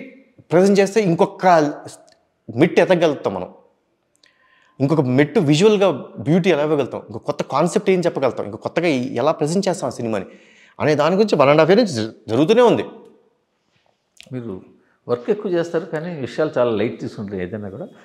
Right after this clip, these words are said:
Speaker 2: సీరియస్గా, ఇది కూడా పెద్ద సీరియస్గా, "డైరెక్టర్ వెళ్ళిపోయాడు, తీసుకుంటాం, ఇంకోటి చేస్తాం," అంత సీరియస్గా లైట్ తీసుకుంటారు ప్రతిదీ కూడా.
Speaker 1: నా లైఫ్లో నేను సీరియస్గా తీసుకునేది రెండే రెండు విషయాలండి.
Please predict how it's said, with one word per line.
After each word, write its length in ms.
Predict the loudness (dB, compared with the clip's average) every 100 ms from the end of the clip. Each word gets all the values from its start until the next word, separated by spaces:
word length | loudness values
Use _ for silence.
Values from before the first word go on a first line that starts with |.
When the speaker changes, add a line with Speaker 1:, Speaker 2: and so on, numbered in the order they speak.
| _ -20
Speaker 2:
సీరియస్గా, 540 | -10 -8 -8 -8 -12 -14 _ -20 _ -10
ఇది 160 | -6 -2
కూడా 140 | -2
పెద్ద 200 | -2 -6
సీరియస్గా, 560 | -6 -4 -4 -4 -8 -8 -16 _ _ _ _ -4
"డైరెక్టర్ 380 | 0 2 0 -6 -6 -8 -4
వెళ్ళిపోయాడు, 480 | -4 -2 -2 -4
తీసుకుంటాం, 500 | -4 -6 -8 -4 -2
ఇంకోటి 220 | 0 0 0
చేస్తాం," 400 | 0 -2 -8 -8 -8
అంత 200 | -6 -6
సీరియస్గా 720 | -4 0 0 2 0 0 -6
లైట్ 400 | -4 2 2 2
తీసుకుంటారు 460 | -4 -6 -6 -12 -4
ప్రతిదీ 360 | 0 2 4
కూడా. 260 | 2 0 -4 -8 -6 -6 -8 -14 2
Speaker 1:
నా 80 | 4
లైఫ్లో 400 | 6 6 4 4
నేను 120 | 2
సీరియస్గా 360 | 4 4 6 2
తీసుకునేది 720 | 0 -2 -2 -2 2 2 2
రెండే 260 | 0 0
రెండు 160 | 0 0
విషయాలండి. 400 | -4 -8 -10 -16